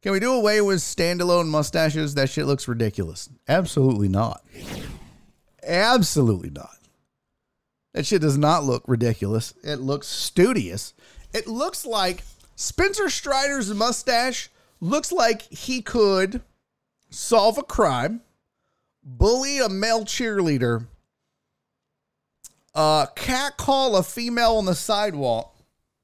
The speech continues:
make a porn, and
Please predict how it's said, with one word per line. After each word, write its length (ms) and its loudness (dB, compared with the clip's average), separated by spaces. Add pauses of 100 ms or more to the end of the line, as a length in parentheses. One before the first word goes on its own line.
(1900)
make 320 0
a 60 4
porn, 560 2 (1400)
and 760 -4